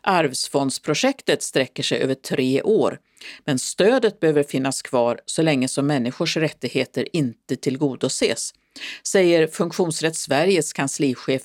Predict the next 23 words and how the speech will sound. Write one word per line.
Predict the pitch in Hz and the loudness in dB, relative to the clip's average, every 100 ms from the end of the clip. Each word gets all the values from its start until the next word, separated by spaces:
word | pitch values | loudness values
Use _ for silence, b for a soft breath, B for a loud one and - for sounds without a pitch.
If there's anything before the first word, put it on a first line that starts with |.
| - | -4
Niklas | 139 131 - 117 - | -2 -2 -4 -6 -4
Mårtensson | 170 139 - 117 - 247 139 117 B B B - | -2 -2 -2 -4 0 0 0 -4 B B B 2
i | 226 | 2
ett | 226 | 4
uttalande | 151 - 131 127 135 135 135 | 0 0 0 2 2 0 0
på | - | -2
förbundets | 175 175 123 120 110 107 - | 0 0 2 0 -2 -4 -6
hemsida. | - 131 82 - 143 151 156 _ _ _ _ _ _ _ _ _ b b b b b b b b _ _ _ _ _ _ | -4 -4 -2 -2 -2 -4 -8 _ _ _ _ _ _ _ _ _ b b b b b b b b _ _ _ _ _ _
Funktionsrättsbyrån | - 214 254 196 - 147 - 131 170 240 247 | 2 4 4 2 2 0 0 0 2 2 2
kommer | 202 226 208 - | 2 2 2 2
inte | 170 123 - - | 0 0 -2 -2
att | 277 | 0
ta | - | 2
upp | 156 - | 2 2
frågor | 165 131 123 131 | 0 2 2 0
om | 135 | 0
sjukvård | - 135 110 - 143 139 | 0 -2 -4 -2 0 2
och | |
behandling. | 151 147 135 202 185 69 - b b b b | 0 0 0 0 -2 -4 -8 b b b b
Sånt | - 220 202 | 0 2 2
hänvisas | 202 135 131 - 131 | 0 2 0 -2 -2
till | - 117 | -2 -4
patientorganisationerna. | - 127 - 127 104 120 117 120 123 - - 139 180 170 - | -4 -2 0 0 0 -4 0 -2 -2 -6 -2 0 0 -4 -6